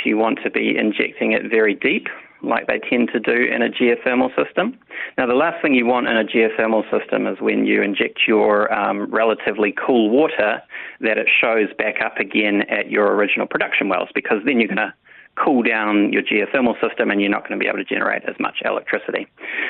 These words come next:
So they, they, they're doing an awful amount of clever engineering to stop that from happening. And I guess we're taking advantage of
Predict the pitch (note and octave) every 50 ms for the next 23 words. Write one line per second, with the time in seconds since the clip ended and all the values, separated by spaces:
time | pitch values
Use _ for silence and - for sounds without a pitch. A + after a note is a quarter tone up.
0 | - - - C3+ B2+ D3 D3+ - D3 D3 D3 D3 D3 D3 C#3+ C3+ C3 D#3 D3 C#3+
1 | C3+ - - - _ F3+ G3+ G#3+ - - D#3 C3+ B2 B2 B2 A#2+ B2 - A2+ A2
2 | G#2+ G#2+ - _ _ - _ _ _ - - _ _ _ _ _ _ _ _ -
3 | - D3+ D3 D3 C#3+ C3 - - C3 A#2+ A2 A2+ G#2+ A2 A#2+ B2+ A#2+ A2 A2 A2
4 | G#2 - - - - - - B2 A#2+ A#2 - - - B2 G#2+ A2 G#2 - - G#2
5 | G2+ F#2+ - - B2+ - - D#3+ F#3 B3+ C4+ - - _ _ _ _ _ _ -
6 | - - - - - - - - - A#2 A#2 A2+ A2 A2 C#3+ C#3+ - - - -
7 | - - - B2 B2 - - A#2+ G#2+ G2+ G2 G#2 A2+ C3 D#3 D#3+ D#3 B2+ A2 -
8 | G2+ G2+ F#2